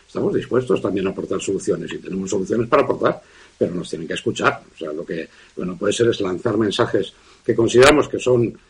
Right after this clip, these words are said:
además, en muchos casos inviables y que son, mm, realmente no tienen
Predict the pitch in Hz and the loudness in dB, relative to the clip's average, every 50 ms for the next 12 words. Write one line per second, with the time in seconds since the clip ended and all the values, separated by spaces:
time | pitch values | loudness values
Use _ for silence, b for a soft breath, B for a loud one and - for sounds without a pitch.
0 | b b - - 104 107 120 113 - 98 107 117 - - 117 98 - - 120 120 | b b -10 -8 -4 -4 -2 -2 -2 -2 -2 -2 -2 -2 -4 -4 -2 -2 -2 0
1 | - 117 92 - - _ - 107 85 82 90 107 131 123 104 107 123 120 - - | -2 -4 -6 -6 -10 _ -8 -8 -6 -2 0 0 0 0 0 0 -2 -2 -4 -8
2 | - - - 104 95 90 87 - _ _ _ _ - 95 80 80 80 - - 82 | -18 -12 -10 -8 -8 -8 -8 -12 _ _ _ _ -16 -16 -16 -14 -14 -14 -16 -16
3 | 82 80 92 92 95 104 104 98 95 92 104 101 - 113 101 92 82 80 | -14 -10 -6 -4 -4 -4 -2 -2 -2 -2 -2 0 0 0 0 0 -2 -6